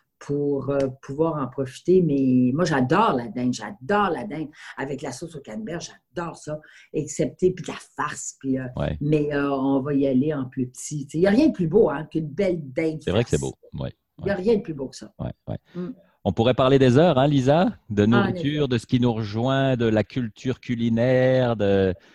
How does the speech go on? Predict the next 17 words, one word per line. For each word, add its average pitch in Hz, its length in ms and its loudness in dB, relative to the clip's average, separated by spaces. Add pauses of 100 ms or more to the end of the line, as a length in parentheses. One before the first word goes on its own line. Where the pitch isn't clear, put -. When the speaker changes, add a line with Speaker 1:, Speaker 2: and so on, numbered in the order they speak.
(200)
Speaker 2:
c'est - 140 -4
intéressant. 110 500 2
Je 98 60 -6
rappelle 131 320 2
à 120 40 0
ceux 131 140 -4
qui 131 140 -2
nous 117 160 0
écoutent 120 320 -4
qu'effectivement, 117 720 -2
Judith 113 340 -6
Lucier 117 320 -2
a 113 60 2
sorti, 113 580 0
euh, 104 140 2
votre 101 320 -6
biographie. 107 640 -6